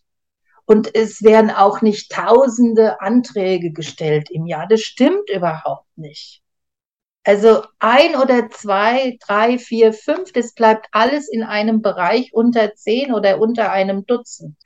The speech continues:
Und dann muss man natürlich auch sehen, es gab ja spezialgesetzliche Vorschriften gibt's ja schon. Also wir haben das Umweltinformations-, äh, Gesetz, äh, dann Presse-,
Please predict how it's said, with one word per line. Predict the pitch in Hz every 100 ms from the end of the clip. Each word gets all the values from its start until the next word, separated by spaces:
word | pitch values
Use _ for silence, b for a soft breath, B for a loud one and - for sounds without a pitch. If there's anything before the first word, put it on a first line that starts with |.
| B B
Und | 202
dann | 202 202
muss | 254 277
man | 294
natürlich | 285 262 - 262 262 -
auch | 233
sehen, | 233 247 254 285 _ B B B B
es | - -
gab | 202 -
ja | 240 214 - _ _ _
spezialgesetzliche | - 208 208 196 196 294 330 320 - 294 285
Vorschriften | 269 - 285 - 311 - 302
gibt's | 294 415 -
ja | - 156
schon. | 156 156 156 147
Also | 165 165 170 170
wir | 170
haben | 170 175
das | 170 170
Umweltinformations-, | 247 277 247 240 240 233 233 226 226 - 226 226 226 - -
äh, | 220 214 208 208 214
Gesetz, | 208 208 214 214 - B B B B
äh, | 202 190
dann | 190 196 190 190 185 _
Presse-, | 165 180 226 233 302 302 269